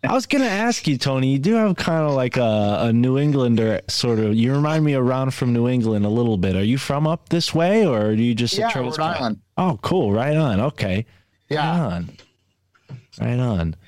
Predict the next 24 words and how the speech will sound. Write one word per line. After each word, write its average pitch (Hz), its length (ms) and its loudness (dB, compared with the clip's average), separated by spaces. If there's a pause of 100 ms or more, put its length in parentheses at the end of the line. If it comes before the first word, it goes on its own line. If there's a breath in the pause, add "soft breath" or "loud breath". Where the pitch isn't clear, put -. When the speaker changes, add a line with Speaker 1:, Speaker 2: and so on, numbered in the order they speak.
(180 loud breath)
Speaker 1:
Well, 120 160 2
now 143 260 0
we 175 120 2
got 151 260 -2
you 143 100 0
all 139 200 0
hooked 131 280 -4
in 135 280 2
with 113 240 -2
your 104 400 0
audio 110 500 0
here. 92 320 0
Glad 107 320 -2
to 110 60 0
see 107 400 0
we 98 160 0
finally 107 720 -2
worked 104 300 -2
that 107 200 -2
out. 90 280 -2
Before, 123 400 -2
for 113 180 -2
the 107 80 0
listeners, 104 720 -2